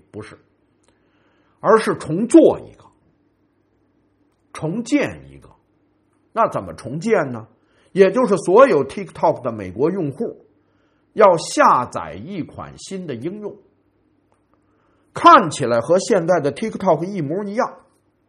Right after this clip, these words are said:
但是完全按照美国基础设施来运行，算法由，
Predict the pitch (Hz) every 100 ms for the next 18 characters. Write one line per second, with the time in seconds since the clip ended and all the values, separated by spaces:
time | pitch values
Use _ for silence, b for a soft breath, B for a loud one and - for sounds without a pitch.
0 | _ _ _ _ _ _ _ - 226 160
1 | 147 139 175 262 - 180 - 196 151 139
2 | 139 143 110 101 117 165 226 226 214 -
3 | 113 160 - 160 147 147 156 110 - 104
4 | 143 _ b b b b - 240 151 120
5 | 98 104 113